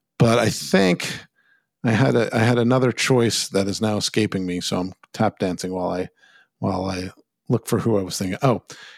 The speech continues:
here's, here's one I'm gonna give for you. So I, I think, you know, it's been interesting to see what's been going on in the A L West and the wild card race. You know, the Angels made those trades and they've been struggling.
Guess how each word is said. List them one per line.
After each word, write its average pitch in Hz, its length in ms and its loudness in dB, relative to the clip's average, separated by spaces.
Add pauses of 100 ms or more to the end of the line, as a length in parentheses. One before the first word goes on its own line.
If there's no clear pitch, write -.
(340)
here's, 156 320 0
here's 143 340 2
one 104 240 0
I'm 101 100 -2
gonna 98 140 0
give 95 200 -2
for 98 120 -2
you. 90 160 -2
So 101 320 0
I, - 60 -8 (460)
I 151 40 4
think, 127 600 0 (300)
you 113 140 4
know, 110 80 4
it's 101 100 -2
been 110 120 4
interesting 107 440 0
to 92 60 0
see 117 200 2
what's 98 140 2
been 107 140 0
going 104 200 2
on 98 160 2
in 95 60 0
the 95 120 2
A 98 100 4
L 92 120 4
West 101 260 2
and 104 80 2
the 110 60 4
wild 139 280 4
card 101 220 2
race. 101 240 2
You 104 60 0
know, 95 40 0
the 95 120 0
Angels 95 340 -2
made 95 180 0
those 90 160 0
trades 95 280 0
and 92 120 0
they've 90 160 0
been 90 300 -2 (640)
struggling. 110 580 2